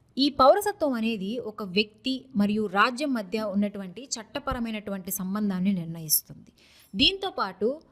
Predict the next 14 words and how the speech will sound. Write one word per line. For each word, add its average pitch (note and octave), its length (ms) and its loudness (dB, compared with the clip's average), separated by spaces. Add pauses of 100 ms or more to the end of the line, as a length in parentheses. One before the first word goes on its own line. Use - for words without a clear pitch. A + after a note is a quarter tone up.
అక్కడ A3+ 240 -2
ఉన్నటువంటి A#3+ 460 -2
హక్కులను, B3+ 580 2
విధులను A3 420 2
అందిస్తూ G3 460 -2
ఉంటుంది. - 480 -8 (380)
భారతదేశం, D#4+ 1000 4
అదేవిధంగా A#3+ 580 0
అమెరికా F4 420 2
ప్రజాస్వామ్య B3+ 680 -4
సూత్రాలను B3+ 540 -4
పంచుకున్నప్పటికీ, G#3 1080 -6 (300)
వారి G3+ 220 2
పౌరసత్వ C#4+ 600 4